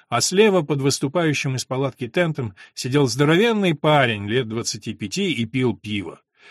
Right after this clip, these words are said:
Все они посмотрели на Мартина с любопытством, когда он приблизился к Лизиной палатке. Возможности постучаться не было, поэтому он осторожно позвал девушку снаружи.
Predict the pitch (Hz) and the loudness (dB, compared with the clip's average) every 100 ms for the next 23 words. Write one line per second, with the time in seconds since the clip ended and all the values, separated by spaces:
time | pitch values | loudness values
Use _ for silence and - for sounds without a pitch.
0 | - - - 240 196 160 143 156 156 151 | -20 -10 0 2 2 0 2 2 2 2
1 | 143 147 143 127 143 135 151 147 151 208 | 2 2 0 -2 -2 0 0 0 0 -2
2 | - 120 95 104 110 135 117 113 107 131 | -4 -6 -8 -8 -4 -4 -4 -8 -4 -4
3 | 127 117 - 104 113 110 107 107 92 107 | -4 -4 -6 -8 -6 -6 -6 -10 -8 -8
4 | 92 - - _ _ _ _ _ _ - | -8 -12 -20 _ _ _ _ _ _ -20
5 | _ _ _ 101 113 180 156 156 - 151 | _ _ _ -6 0 2 2 2 0 -2
6 | - 151 - 139 151 139 - 135 156 196 | -2 -2 -2 -2 0 0 0 0 0 2
7 | 180 160 139 131 147 143 139 131 117 - | 2 2 2 0 0 0 -2 -4 -6 -4
8 | 135 135 120 107 107 110 117 98 110 104 | -2 -2 -4 -6 -6 -4 -6 -4 -6 -6
9 | - - 110 104 85 - | -8 -10 -8 -8 -10 -12